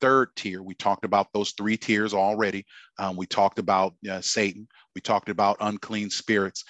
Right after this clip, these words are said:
And this time we talked about, we added that third tier or that third pillar of the enemy's kingdom, 'cause there are three pillars. There's Satan, there's the unclean spirits or those fallen angels, and then there are people or the citizens. And we've talked about all of those three things. And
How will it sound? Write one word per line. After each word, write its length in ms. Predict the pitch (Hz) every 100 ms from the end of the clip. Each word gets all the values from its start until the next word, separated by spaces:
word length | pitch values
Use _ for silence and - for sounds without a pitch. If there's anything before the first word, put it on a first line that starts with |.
| - -
And 140 | 98 92
this 180 | 110
time 200 | - 117
we 100 | 104
talked 340 | 104 - 101 -
about, 400 | 87 95 95 -
we 140 | 95
added 240 | 98 104 92
that 160 | 95 -
third 320 | 117 113 113 -
tier 260 | - 117 90
or 120 | 90
that 160 | 87 -
third 300 | 110 101 -
pillar 320 | 135 110 85 - - -
of 160 | 104 90
the 120 | 107
enemy's 340 | 107 101 95 -
kingdom, 320 | - 117 98
'cause 160 | 104 101
there 120 | 101
are 120 | 98
three 280 | - 117 98
pillars. 400 | - 127 85 - - _
There's 260 | - 101 90
Satan, 400 | - 120 104 117
there's 220 | 107 98
the 100 | 95
unclean 400 | 101 - 107 98
spirits 540 | - - 131 98 - - - -
or 100 | 101
those 180 | 95 -
fallen 320 | 110 101 98
angels, 320 | 123 107 92 -
and 140 | 101
then 160 | 110 104
there 180 | 101 98
are 160 | 110
people 400 | - 151 139 90
or 120 | 90
the 100 | 85
citizens. 720 | 90 - 143 107 - 80 76 - - -
And 80 | 92
we've 160 | 98 -
talked 360 | 127 123 -
about 260 | 98 95 87
all 420 | 101 110 117 120
of 120 | 117 101
those 300 | 107 107 -
three 220 | 104 101
things. 380 | - 101 87 -
And 240 | 104 90